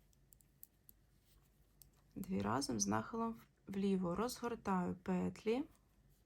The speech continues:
і пров'язую дві разом за задню стіночку. Ось так. І дві лицьових.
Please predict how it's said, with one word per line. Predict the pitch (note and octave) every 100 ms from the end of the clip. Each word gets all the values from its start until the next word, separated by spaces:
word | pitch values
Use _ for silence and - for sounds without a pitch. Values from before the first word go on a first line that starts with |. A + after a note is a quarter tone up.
| _ _ - - _ _ _ _ _ _ _ _ _ _ _ - -
і | G#3
пров'язую | - G#3 G3+ G#3 G3 G3 F#3+
дві | F3+ F#3+
разом | F#3+ G3 - A#3 C#4 F#4 F#4
за | - - G#3+ B3
задню | - G3 G#3 G#3+ A3+ C#4
стіночку. | - - - F#3+ G3 F#3+ - - _ _ - - - _ _ - - _ _ - - -
Ось | G3 -
так. | - G#3 C4+ - _ _ _ - - -
І | C4
дві | C4 D4
лицьових. | C#4 - G3+ F#3+ G3 G3